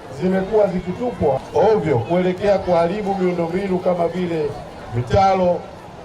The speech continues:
na kuziba njia za maji kupita, hasa wakati wa mvua.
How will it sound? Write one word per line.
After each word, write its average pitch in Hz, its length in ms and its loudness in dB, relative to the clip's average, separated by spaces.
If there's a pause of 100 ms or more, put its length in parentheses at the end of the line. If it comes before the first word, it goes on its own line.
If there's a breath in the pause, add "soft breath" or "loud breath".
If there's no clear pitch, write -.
(380)
na 147 60 2
kuziba 170 480 0
njia 170 260 0
za 175 160 2
maji 196 340 2 (500)
kupita, 180 420 0
hasa 175 380 2
wakati 147 500 0 (340)
wa 139 120 2
mvua. 143 320 0